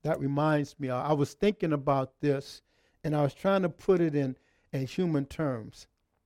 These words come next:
I'm a huge sports fan. Basketball, football, baseball, no, I don't like baseball. Mm, that's too slow. And so I started thinking about some, some,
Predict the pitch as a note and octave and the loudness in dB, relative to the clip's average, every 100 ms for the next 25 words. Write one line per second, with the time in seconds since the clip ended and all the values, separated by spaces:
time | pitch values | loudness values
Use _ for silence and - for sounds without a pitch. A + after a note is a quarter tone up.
0 | _ _ _ _ _ _ _ _ _ _ | _ _ _ _ _ _ _ _ _ _
1 | _ _ _ _ _ _ _ _ _ _ | _ _ _ _ _ _ _ _ _ _
2 | - F3 D#3 C3+ - - F#3+ G3+ G3 F#3+ | -4 2 4 2 -6 -10 -2 2 4 2
3 | D3+ - - - - - F#3+ D3+ - - | -2 -16 -20 -20 -14 2 4 4 -4 -4
4 | D3 B2 A#2 - _ _ _ _ _ _ | -2 -2 -6 -12 _ _ _ _ _ _
5 | _ B2+ D3+ D#3+ - D3 D#3 D3+ - F3 | _ 0 2 2 0 0 2 2 0 -2
6 | D#3+ C3+ C#3+ D3 C#3+ C#3+ _ _ _ _ | -2 0 2 2 0 -4 _ _ _ _
7 | _ _ _ _ _ - D3 D3 D3 C#3+ | _ _ _ _ _ -4 0 0 0 -2
8 | B2+ A#2+ A#2+ A#2+ B2 B2 B2 A#2+ A2+ A#2 | -2 -4 -6 -6 -6 -8 -8 -8 -6 -8
9 | G#2+ G#2 G#2+ A2+ B2 B2 B2 B2 B2 C3 | -10 -14 -12 -12 -10 -8 -8 -8 -8 -2
10 | C#3 - D3 - C#3 B2+ G#2+ _ _ _ | -2 0 -4 -2 -2 0 -2 _ _ _
11 | _ _ _ _ _ _ _ _ _ _ | _ _ _ _ _ _ _ _ _ _
12 | _ _ - E3 A3+ G#3+ - A#3 G#3+ - | _ _ -6 6 10 10 10 10 10 6
13 | B3 - G3+ E3 F3+ E3 - _ - D#3+ | 4 6 2 8 8 6 0 _ -2 -2
14 | D3 - - E3+ D3 C#3+ C3 C3 | -2 -8 -10 -4 -2 -2 -6 -8